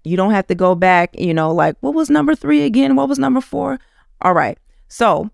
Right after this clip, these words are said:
the six key components of a podcast that attracts ideal buyers are, one,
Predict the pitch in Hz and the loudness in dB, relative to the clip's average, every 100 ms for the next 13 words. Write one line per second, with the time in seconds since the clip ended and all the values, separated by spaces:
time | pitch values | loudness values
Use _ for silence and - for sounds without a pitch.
0 | _ _ _ - 185 175 - - 254 285 | _ _ _ -4 0 0 -2 -2 -2 -2
1 | - - _ _ - 220 233 - 240 240 | -8 -20 _ _ -6 -2 0 0 -2 -2
2 | - 160 151 156 - - - - _ _ | -2 0 0 -4 -6 -14 -20 -20 _ _
3 | _ _ _ - 185 214 220 - 233 233 | _ _ _ -2 0 2 -2 0 2 2
4 | - 170 160 165 - - 160 160 - 208 | -2 -4 -4 -10 -16 -4 -2 -2 -2 0
5 | 196 196 - - 175 180 190 202 185 160 | 0 -2 -6 -2 0 0 0 0 0 -2
6 | 151 147 143 147 - _ _ _ _ _ | -2 -4 -6 -10 -14 _ _ _ _ _
7 | _ 208 185 120 - - _ _ _ _ | _ 2 2 0 -8 -18 _ _ _ _
8 | _ - 160 226 156 85 | _ -10 0 2 2 -2